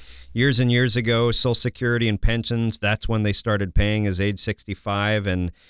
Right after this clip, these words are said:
people felt at that point unmotivated, or they didn't need to continue to work at that point. So for years and years, that's what we've been wired to think is sixty-five, and now it's pushing into, to sixty-six. But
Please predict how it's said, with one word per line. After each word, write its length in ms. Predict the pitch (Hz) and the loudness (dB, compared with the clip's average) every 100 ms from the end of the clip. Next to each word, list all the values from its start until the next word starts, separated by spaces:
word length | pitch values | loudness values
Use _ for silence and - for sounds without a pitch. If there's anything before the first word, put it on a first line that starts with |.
| _ _ _ - | _ _ _ -2
people 300 | 127 127 120 | 0 0 -2
felt 400 | - 120 127 123 | -2 -2 -2 -4
at 140 | 110 | -4
that 240 | 120 107 | -4 -2
point 280 | - 123 123 | -2 -2 0
unmotivated, 840 | 110 113 110 120 113 117 120 120 113 | -2 -2 -2 0 0 0 2 0 0
or 160 | 101 | -2
they 120 | 104 | -2
didn't 300 | 104 117 110 | -4 -6 -6
need 300 | 104 117 117 | -4 -4 -6
to 320 | - 107 101 98 | -4 -2 -2 -2
continue 440 | 107 - 110 104 | -4 -2 0 0
to 80 | 98 | 0
work 300 | 113 160 - | -2 -4 -6
at 120 | - | -4
that 220 | 95 90 | -4 -4
point. 360 | - 95 101 - | -6 -4 -4 -4
So 340 | - 101 101 87 - _ | -4 -2 -4 -6 -16 _
for 120 | - | -6
years 280 | 120 123 113 | -2 -2 0
and 80 | 117 | -2
years, 320 | 127 123 101 | 0 0 0
that's 260 | 107 98 - | -2 -2 -2
what 180 | 107 113 | -4 -2
we've 160 | 104 | -4
been 220 | 98 98 | -4 -4
wired 380 | 95 98 101 98 | -2 -2 -2 -2
to 80 | 92 | -4
think 400 | - 104 98 - | -4 -4 -4 -6
is 120 | 85 | -10
sixty-five, 840 | - 107 - 95 - 98 98 101 95 | -8 -8 -10 -12 -6 -2 0 -2 -2
and 100 | 90 | -2
now 140 | 95 | -2
it's 120 | 92 | -6
pushing 360 | - 101 - 92 | -8 -8 -4 -2
into, 360 | 92 90 85 - | -2 0 -2 -4
to 100 | - | -10
sixty-six. 800 | 85 - 90 - 85 - 113 - | -8 -8 -8 -10 -10 -4 -4 -6
But 220 | - 95 | -4 -4